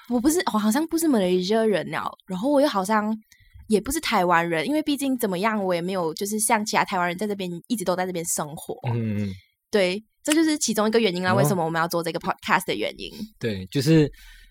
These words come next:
Speaker 2: 至少有一点，大家一起取暖了，大家，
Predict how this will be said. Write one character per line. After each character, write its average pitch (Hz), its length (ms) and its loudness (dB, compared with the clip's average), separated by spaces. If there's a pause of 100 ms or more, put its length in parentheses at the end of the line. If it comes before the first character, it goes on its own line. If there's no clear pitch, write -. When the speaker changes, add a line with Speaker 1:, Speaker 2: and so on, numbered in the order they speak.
(160)
Speaker 2:
至 196 120 4
少 131 240 8
有 104 140 6
一 131 40 8
点， 117 200 4 (960)
大 185 140 8
家 156 100 8
一 165 40 6
起 147 160 4
取 117 240 0
暖 107 180 4
了， 87 140 -10 (100)
大 117 100 -2
家， 127 120 -2